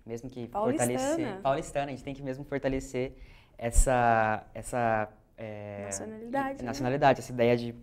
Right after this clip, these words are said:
Speaker 1: patriotismo é muito legal, a gente tem que reconhecer nossos talentos naturais,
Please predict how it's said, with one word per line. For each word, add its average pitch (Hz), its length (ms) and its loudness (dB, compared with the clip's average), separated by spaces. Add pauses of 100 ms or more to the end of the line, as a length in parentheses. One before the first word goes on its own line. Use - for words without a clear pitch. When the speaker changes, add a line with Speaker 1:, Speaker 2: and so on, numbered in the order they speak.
Speaker 1:
patriotismo 123 640 -2
é - 20 -4
muito 117 220 -6
legal, 123 360 2
a - 20 2
gente 120 140 -4
tem 127 100 -8
que 123 60 -6
reconhecer 127 320 0
nossos 120 200 -2
talentos 120 300 -6
naturais, 117 520 -2